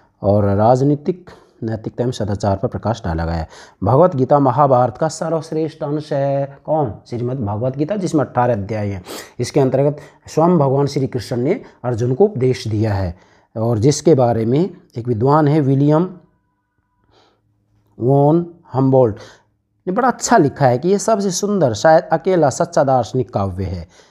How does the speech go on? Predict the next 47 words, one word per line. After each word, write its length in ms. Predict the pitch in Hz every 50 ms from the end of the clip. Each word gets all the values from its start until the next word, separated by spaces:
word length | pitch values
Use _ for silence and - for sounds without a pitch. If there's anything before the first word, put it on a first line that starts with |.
| _ _ _ _ _ _
किसके 240 | 160 - - 220 208
बारे 200 | 214 208 208 208
में 80 | 214
कहा 100 | 208 160
है? 100 | 135 120
श्रीमद् 360 | - - 143 135 131 127 110
भागवत 360 | 107 113 113 113 113 120 104 107
गीता 300 | 117 131 117 135 135 127
के 120 | - 127
बारे 180 | 113 110 110 104
में। 60 | 117
इसमें 200 | 113 - 151 147
अठारह 320 | 147 - 185 190 196 185
अध्याय 400 | 165 139 123 113 123 131 123 120
हैं। 180 | 107 95 90 90 - - - _ _ _ -
फिर 100 | 214 208
कह 220 | 214 180 147 139
रहा 120 | 123 117
हूँ, 160 | 101 87 82 85
कृष्ण 320 | - _ - - - 151
भगवान 440 | 135 135 123 135 135 135 151 156 151 - - _ _ _ _ _
स्वयं 240 | - 202 208 220
श्री 200 | 202 - 151 139
कृष्ण 260 | 127 - 110 - 139 123
भगवान 380 | 123 120 117 120 123 139 160 - -
अर्जुन 320 | 123 117 110 107 113 107 104
को 80 | 123
इसके 180 | 110 - - 107
अंतर्गत 280 | 104 95 104 131 143
उपदेश 300 | - 101 101 131 147 143
देते 300 | 143 120 117 110 113 120
हैं। 100 | 131 143 139 - - - - - _ -
अठारह 360 | 113 - - 160 160 151 151
अध्याय 400 | 131 113 101 127 127 123 123 127
है। 80 | 123
प्रथम 320 | 120 - - - - 160 156
अध्याय 320 | 127 107 123 147 147 147
के 100 | 147 143
अंतर्गत 420 | 135 131 123 135 131 127 131 123 -
ये 140 | 127 120 123
वही 340 | 113 104 127 165 170 185 170
अर्जुन, 300 | 143 135 123 139 139 135
जो 120 | 127 131
अर्जुन 280 | 123 120 120 135 165 156
कह 180 | - 131 123 120
रहा 120 | 123 127
है 100 | 131